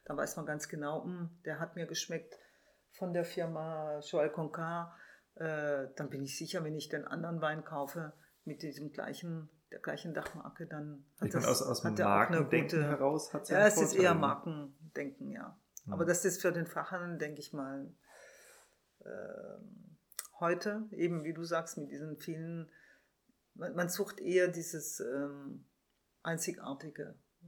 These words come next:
Speaker 1: oder dieses Besondere, ne? Ähm, als jetzt so ein, aber wir sind dabei auch zu überlegen, wie wir das handeln und, äh,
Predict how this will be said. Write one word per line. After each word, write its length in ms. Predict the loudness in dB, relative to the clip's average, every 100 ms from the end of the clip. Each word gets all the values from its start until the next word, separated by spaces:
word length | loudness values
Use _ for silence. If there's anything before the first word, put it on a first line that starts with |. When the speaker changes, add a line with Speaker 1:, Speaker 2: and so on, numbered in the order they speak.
| -14
Speaker 1:
oder 140 | -12
dieses 300 | -12 -12 -10
Besondere, 600 | -4 0 2 2 0 -2 -6
ne? 300 | -6 -8 -10 -12
Ähm, 960 | -8 -8 -8 -10 -10 -14 -14 -14 -14 -16 -20 -20 _ _ _ _ _
als 240 | -10 -6
jetzt 380 | -6 -6 -10 -14 -16 _ _ _ _ _ _ _ _
so 220 | -12 -10
ein, 480 | -8 -8 -12 -16 _ _ _ _ _ _ _ _ -14 -14 _ _ _ -20 -20 _ _ _ _ _ _ _ _ _
aber 180 | 4 6
wir 80 | 4
sind 220 | 2 2
dabei 320 | 4 4 2
auch 140 | 0 2
zu 120 | 2
überlegen, 540 | 4 4 2 -2 -4
wie 180 | -6 -8
wir 240 | -6 -4 -2
das 280 | -4 -4
handeln 480 | -6 -6 -8 -10 -10
und, 360 | -10 -10 -10 -12
äh, 320 | -10 -10 -12